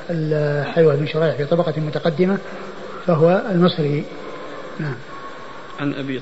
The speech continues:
Speaker 2: صخر
Speaker 1: عن أبي
Speaker 2: حميد.
Speaker 1: صخر وهو حميد بن، بن هلال.
Speaker 2: زياد.
Speaker 1: حميد بن زياد وهو صدوق.
Speaker 2: يهم.
Speaker 1: صدوق يهم، أخرج له.
Speaker 2: البخاري في الأدب المفرد ومسلم وأبو داود والترمذي والنسائي في مسند علي وابن ماجه.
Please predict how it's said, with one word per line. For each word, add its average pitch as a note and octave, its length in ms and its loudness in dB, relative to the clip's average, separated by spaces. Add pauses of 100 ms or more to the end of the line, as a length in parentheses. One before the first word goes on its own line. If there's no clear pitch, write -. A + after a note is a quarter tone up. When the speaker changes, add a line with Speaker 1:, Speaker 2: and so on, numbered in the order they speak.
Speaker 2:
صخر C#3+ 240 -6
Speaker 1:
عن E3 80 -2
أبي D#3 100 4
Speaker 2:
حميد. F3 120 4
Speaker 1:
صخر E3 160 2
وهو D3 140 4
حميد E3 320 4
بن، D3 260 2 (140)
بن D#3 80 4
هلال. D3+ 380 6 (140)
Speaker 2:
زياد. B2 280 -2 (280)
Speaker 1:
حميد D#3+ 220 6
بن D#3 140 2
زياد D#3 360 4
وهو D3 200 4
صدوق. D#3+ 320 4 (240)
Speaker 2:
يهم. C3+ 380 -2 (580)
Speaker 1:
صدوق E3 220 2
يهم، E3 360 4
أخرج D#3 260 0
له. E3 240 4 (180)
Speaker 2:
البخاري C3+ 280 0
في B2 80 -4
الأدب A#2+ 180 -2
المفرد C#3 520 0
ومسلم C3 440 0
وأبو A#2 180 0
داود A#2+ 260 -2
والترمذي B2+ 680 -2 (640)
والنسائي A#2 540 2
في B2 80 -4
مسند A#2+ 380 -2
علي B2+ 260 0
وابن A#2 160 -4
ماجه. A2+ 220 -2